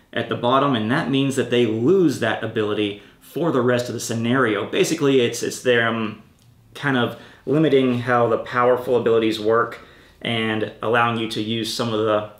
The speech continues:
less powerful abilities. So you have two different stacks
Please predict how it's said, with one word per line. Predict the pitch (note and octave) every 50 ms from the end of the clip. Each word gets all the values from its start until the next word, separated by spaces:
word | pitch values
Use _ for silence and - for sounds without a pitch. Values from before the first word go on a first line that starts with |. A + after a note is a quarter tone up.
| _ _
less | - C#3 E3 F3+ - - -
powerful | - A2+ G#2+ G#2+ G#2+ G#2+ - A2 G#2+
abilities. | A2+ A2 A2+ G#2+ G#2 G2+ G2+ G2 F#2 - - - - - - - -
So | - - - E3+ E3 E3+ D#3+ D#3+ - - - - _ _ _ _ _ _ _ _ _ _ _ _ _ _ _ _ _ - - - - _ _ _ _ _ _ _ _ _ _ _ _ _ _ _ _ _ _ _ -
you | D3 D3 D#3+ D#3 D3+ D3+ D3 C#3
have | C3+ - - G3+ G#3 G#3 G3 G3 - -
two | - - A3+ G#3+
different | G3 G#3 G#3 G#3+ D#3+ B2+ -
stacks | - - - - D3 C#3 C3 B2+ B2 - - - - - - - -